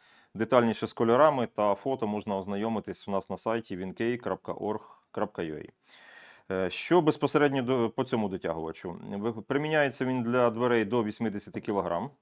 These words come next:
та ширини тисячу сто. Саме активна стулка повинна попадати в ці параметри. Е, сам ширина дотягувача сто вісімдесят два і п'ять, монтажна ширина у нас, е, п'ятдесят та висота самого дотягувача тридцять дев'ять.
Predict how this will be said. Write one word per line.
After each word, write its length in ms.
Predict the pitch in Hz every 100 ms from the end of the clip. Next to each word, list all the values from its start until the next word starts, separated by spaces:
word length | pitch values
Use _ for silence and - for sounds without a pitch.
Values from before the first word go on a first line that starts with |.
| _ _ _ _ _
та 200 | 127 147
ширини 380 | - 117 113 123
тисячу 400 | 123 117 104 101
сто. 280 | - 80 - _
Саме 460 | - 113 117 107 101 - -
активна 400 | - - 107 104
стулка 340 | - 156 120
повинна 320 | - 104 101
попадати 460 | 101 95 101 113 95
в 40 |
ці 140 | 87 85
параметри. 480 | 90 82 73 - 73 _ _ _ _ _ _ _ _ - _ - - - -
Е, 280 | 98 95 95
сам 420 | - 151 143 127
ширина 540 | 120 143 139 139 131 117 -
дотягувача 720 | 107 117 113 107 104 - 98
сто 260 | - - 123
вісімдесят 520 | 113 117 104 107 110
два 180 | 104 104
і 40 |
п'ять, 380 | 101 151 196 - _ _ - _ -
монтажна 540 | 110 113 135 120 110
ширина 460 | - 110 107 107 98
у 80 | 98
нас, 440 | 98 - - -
е, 340 | 92 90 87
п'ятдесят 640 | 87 110 104 - 160 190 _ -
та 140 | 143
висота 400 | 123 - 107 131
самого 360 | - 110 107 92
дотягувача 580 | 92 107 117 104 -
тридцять 380 | 90 101 - 87
дев'ять. 340 | 78 73 -